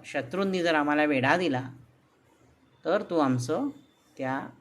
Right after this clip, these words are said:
शत्रूंपासून रक्षण कर. अरण्ये, अरण्यात, वन-, वनामध्ये आमचं रक्षण कर. सदा मां प्रपाहि, तू सदावधित माझी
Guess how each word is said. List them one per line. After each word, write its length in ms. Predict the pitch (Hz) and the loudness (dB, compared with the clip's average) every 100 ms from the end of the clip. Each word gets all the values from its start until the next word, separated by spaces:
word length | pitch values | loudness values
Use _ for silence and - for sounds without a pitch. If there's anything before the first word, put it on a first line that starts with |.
| - | -12
शत्रूंपासून 720 | 120 120 127 139 127 120 170 143 | -10 -6 -6 -4 -4 -4 -6 -2
रक्षण 420 | 120 120 - 208 | -2 -2 -6 -6
कर. 160 | 196 - - _ _ _ _ _ _ _ _ _ _ - | -8 -14 -16 _ _ _ _ _ _ _ _ _ _ -4
अरण्ये, 600 | 160 214 196 160 123 110 - 120 | 2 4 4 4 2 -2 -6 0
अरण्यात, 800 | 143 175 185 151 120 - - | 2 2 2 2 0 -8 -8
वन-, 300 | 120 135 160 - - - | -2 0 0 -2 -8 -4
वनामध्ये 720 | 135 175 208 165 127 117 - - - _ - | 0 2 2 0 -2 -6 -6 -16 -20 _ -8
आमचं 280 | 139 127 156 | -6 -2 0
रक्षण 360 | 139 120 175 | -2 -4 -10
कर. 160 | 185 - - _ _ _ _ _ _ _ _ _ - | -10 -14 -20 _ _ _ _ _ _ _ _ _ -4
सदा 300 | 135 175 190 | 4 6 6
मां 260 | 202 240 | 4 4
प्रपाहि, 640 | 220 185 156 143 127 107 - | 2 0 2 0 0 -4 -8
तू 60 | 139 | -12
सदावधित 720 | - 117 151 165 170 165 226 254 - - _ _ 139 | -8 0 2 2 2 2 0 -2 -4 -18 _ _ -4
माझी 760 | 143 139 123 160 175 - - | 0 0 0 -4 -4 -8 -18